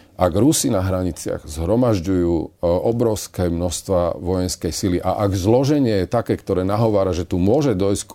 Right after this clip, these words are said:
útoku, ak minister Naď povedal, za čo ho teda išli pomaly ukrižovať, že podľa tých plánov,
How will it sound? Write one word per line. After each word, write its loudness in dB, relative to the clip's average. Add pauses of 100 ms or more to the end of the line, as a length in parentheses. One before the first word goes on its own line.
(100)
útoku, -4 (480)
ak 4
minister 2
Naď -2
povedal, 0 (880)
za 4
čo 2
ho 4
teda 0
išli -4
pomaly 0
ukrižovať, -2
že 0
podľa 0
tých -4
plánov, 2